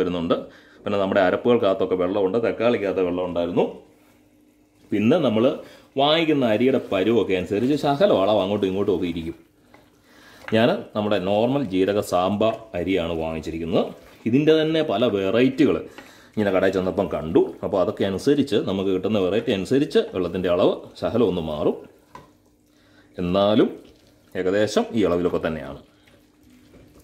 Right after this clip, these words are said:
ഒരു അഞ്ച് മിനിറ്റ് ഒന്ന് വേവട്ടെ. അങ്ങനെ ഒരു അഞ്ച് മിനിറ്റ് കിടന്നെല്ലാം ഒന്ന് പിടിച്ചു. പിടിച്ച് കഴിയുമ്പോൾ നമ്മൾ ഉപ്പിടുവാണ്. നമുക്ക് അവസാനം ഒന്നുകൂടെ നമുക്ക് ഉപ്പ് നോക്കി നമുക്ക് ആവശ്യത്തിന് ഇടാം.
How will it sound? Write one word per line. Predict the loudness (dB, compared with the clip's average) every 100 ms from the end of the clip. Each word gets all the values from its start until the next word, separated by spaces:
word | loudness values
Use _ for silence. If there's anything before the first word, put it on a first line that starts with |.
| _ _ _ _ _ -20 -20 _ _ _ _ _ _ -4
ഒരു | -2
അഞ്ച് | 0 0
മിനിറ്റ് | 0 -2
ഒന്ന് | 0
വേവട്ടെ. | -2 -4 -8 -20 _ -20 -20 -20 _ _ _ _ _ _ _ _ _ -20 -20 -20 -20 -20 -20 -20 -20 -20 -20 -20 -20 -20 -20 _ _ -20 -20 -20 -8
അങ്ങനെ | 0 4
ഒരു | 6 6
അഞ്ച് | 4 4
മിനിറ്റ് | 2 0 0
കിടന്നെല്ലാം | 0 0 0 0 0
ഒന്ന് | -2 -4
പിടിച്ചു. | -4 0 -2 -2 -20 _
പിടിച്ച് | -6 -4 -2
കഴിയുമ്പോൾ | 0 2 2 0
നമ്മൾ | 0 -2
ഉപ്പിടുവാണ്. | -4 -6 -4 -4 -6 -8 -14 _ _ _ _ _ _ _ _ _ _ -12
നമുക്ക് | -4 -4
അവസാനം | -4 -4 -4
ഒന്നുകൂടെ | -2 -2 -2
നമുക്ക് | -4 -6
ഉപ്പ് | -4 -2
നോക്കി | -2 -2 -2
നമുക്ക് | 0 0
ആവശ്യത്തിന് | 0 -2 -4
ഇടാം. | -4